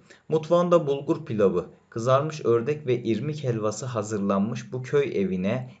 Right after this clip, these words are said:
niçin geldiğimizi bilmiyordum. Bilmiyordum, yüklem. Yüklem dedim. Neyi bilmiyordum diye sorduğumuz zaman mutfağında bulgur pilavı, kızarmış ördek,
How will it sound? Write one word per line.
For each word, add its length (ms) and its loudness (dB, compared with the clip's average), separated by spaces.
niçin 460 -2
geldiğimizi 760 0
bilmiyordum. 840 -4
Bilmiyordum, 760 0
yüklem. 720 -4
Yüklem 500 -8
dedim. 240 -10
Neyi 480 0
bilmiyordum 760 0
diye 160 -2
sorduğumuz 800 -2
zaman 500 0
mutfağında 1200 0
bulgur 440 -4
pilavı, 580 2
kızarmış 640 0
ördek, 640 0